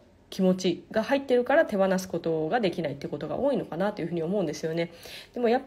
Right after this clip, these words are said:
ぱりここでも大事なのは今なんですよね。今の自分の気持ちが大事だから、そこを、今これを持って自分が本当に心からいい影響を受けている、これ、例えばわかんないけど、時計とかだったら、これ毎日でもつけていたいぐらい気分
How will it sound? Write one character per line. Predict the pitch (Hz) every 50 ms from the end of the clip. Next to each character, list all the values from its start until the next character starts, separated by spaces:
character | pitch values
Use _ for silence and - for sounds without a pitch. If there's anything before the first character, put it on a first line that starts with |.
| -
ぱ | - 440
り | 320 262 -
こ | - - - -
こ | 254
で | 269
も | 247 180 156
大 | - 190 196 202
事 | 233 240
な | 220
の | 175 160
は | 156 - -
今 | 226 233 233 185
な | 139 135 143
ん | 143
で | 151
す | 160 - 180
よ | 190
ね。 | 226 269 269
今 | 262 247 233 214
の | 196 165
自 | 165 170 170
分 | 160 165 165 165 160 160 156 - - _ -
の | - 277
気 | 277 - 196
持 | 175 165
ち | 165 - 226
が | 247 233
大 | 185 170 170 175
事 | 170
だ | 180 170
か | 170 - 190
ら、 | 247 262 233 - - - - -
そ | - - 233
こ | - 254 254 247 247 247 240 240 - - -
を、 | - 330 320 240 - - - - _ _ _ _ _ _ _ - _ - - -
今 | - 240 233 208 180
こ | - -
れ | 185 175 180
を | 180 185
持 | 196 208 208
っ | 202
て | - -
自 | 147 143 170
分 | 185 233 254
が | 254 226 -
本 | - 285 285 277
当 | 302
に | 269 254
心 | - 240 240 - 330 349 403
か | 403 -
ら | 220 196 160
い | 147 277 294 262
い |
影 | 190 170 175 170
響 | 175 - 190 180
を | 190
受 | 226 - 220 185
け |
て | - 170
い | 160 160
る、 | 160 160
こ | - - 220
れ、 | 220 214
例 | 214 - - - 202 190
え | 202
ば | 170 151 156 - -
わ | - 175
か | - 208
ん | 185
な | 160
い | 151
け | 147 165 156
ど、 | 156
時 | - - 185 -
計 | 285 262 254
と | 277
か | 262 208 156
だ | 156
っ | 165 -
た | - 202
ら、 | 247 254 - - - - - -
こ | -
れ | 208
毎 | 180 180 240 320 339 294
日 | 214 - -
で | 180
も | 165 156
つ | 156 - -
け | - 247 233
て | - 175 165 156 - - - -
い | - 202
た | - 233 233
い | 233
ぐ | 233 247
ら | 226 175
い | 156 175 170 - -
気 | - - 226
分 | 196 185 185 -